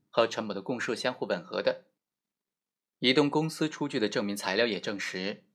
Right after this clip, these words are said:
尾号为零七的手机，案发当天的移动轨迹和陈某、唐某供述的他们与杨某会合的地点、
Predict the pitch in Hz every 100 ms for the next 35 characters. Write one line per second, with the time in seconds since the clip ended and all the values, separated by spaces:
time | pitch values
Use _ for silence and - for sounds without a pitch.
0 | - 113 107 - 131 110 113 101 107 120
1 | - 151 147 135 104 - 92 85 117 117
2 | - _ _ _ _ _ - 135 120 123
3 | 131 131 131 120 110 156 139 98 87 -
4 | 113 - _ _ _ - 110 113 - 107
5 | 139 120 92 - 98 139 110 - 135 -
6 | 127 107 92 - _ - 110 110 107 107
7 | 101 92 92 92 110 110 - 143 - 127
8 | 127 175 110 101 87